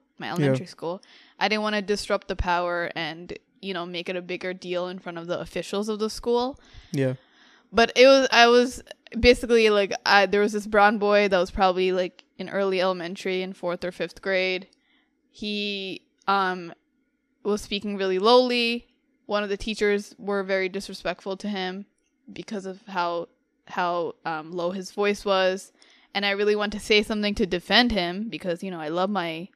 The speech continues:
Speaker 1: little brown kids. And I didn't say anything because it was, like, a, a school official that was talking to him like that, and I didn't wanna, like, you know, be loud in that space. Which also shows how, like,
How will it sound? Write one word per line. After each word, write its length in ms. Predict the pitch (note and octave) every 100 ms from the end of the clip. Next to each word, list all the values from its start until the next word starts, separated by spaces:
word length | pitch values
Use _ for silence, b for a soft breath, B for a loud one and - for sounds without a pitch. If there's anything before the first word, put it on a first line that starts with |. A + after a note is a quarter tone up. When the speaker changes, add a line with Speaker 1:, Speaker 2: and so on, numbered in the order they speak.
| -
Speaker 1:
little 280 | G#3 G3 E3+
brown 420 | G3 E3+ G#3+ G#3+
kids. 580 | - E3 E3+ G3+ - - b b b b b
And 220 | - G3
I 80 | G#3
didn't 380 | G3 G#3 B3+ B3+
say 140 | D#4+
anything 420 | D#4 C#4+ A#3 G#3+ G3+
because 600 | G#3 G#3 G3 G3 - - -
it 140 | G3
was, 240 | G3 F#3+ F#3+
like, 180 | F3+ F3
a, 360 | F3 E3 D#3+ -
a 60 | F#3
school 340 | - - F#3+
official 420 | F3+ - F#3 F#3+ E3
that 80 | D#3+
was 160 | E3+ -
talking 340 | F3+ E3+ F3+
to 100 | F#3+
him 100 | E3+
like 220 | D#3+ E3+
that, 140 | E3+ E3
and 100 | D#3+
I 100 | D#3
didn't 200 | E3 D3
wanna, 280 | D#3 D3+ C#3+
like, 440 | C3+ C#3 - - _ _ _ -
you 100 | F3
know, 220 | D#3 E3 _ _ _ _ G#3
be 180 | F#3 E3+
loud 300 | D3+ C3 D3
in 140 | E3
that 160 | D#3 D#3
space. 420 | - D#3 E3 -
Which 160 | B3 -
also 280 | E4+ A4+ G#4+
shows 400 | - C#4 G#3 G#3+
how, 180 | F#3
like, 300 | F#3 F3+ E3+